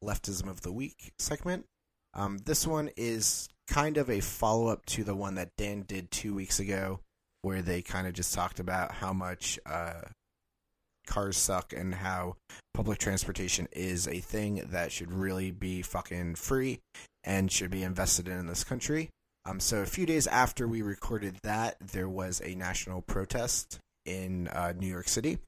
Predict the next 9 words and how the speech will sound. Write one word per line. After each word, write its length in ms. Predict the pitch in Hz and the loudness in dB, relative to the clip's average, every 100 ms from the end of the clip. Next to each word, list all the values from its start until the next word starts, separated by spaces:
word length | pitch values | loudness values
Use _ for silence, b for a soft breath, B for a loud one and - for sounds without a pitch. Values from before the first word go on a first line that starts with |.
| B B B B | B B B B
about 480 | 92 87 98 92 - | -2 2 2 0 -4
the 120 | 98 | -2
subway 320 | 92 107 101 107 | 2 4 4 4
fares. 440 | - 117 117 110 - | 6 6 6 2 2
Um, 340 | 92 92 90 - _ _ - | 0 -2 -6 -14 _ _ -8
it 140 | 107 98 | -2 0
was 520 | 101 95 92 - - _ _ _ _ _ _ _ _ | 0 0 0 0 -2 _ _ _ _ _ _ _ _
set 360 | - - - 120 | 4 8 8 6
off 480 | - 110 123 - - | 4 6 6 2 -6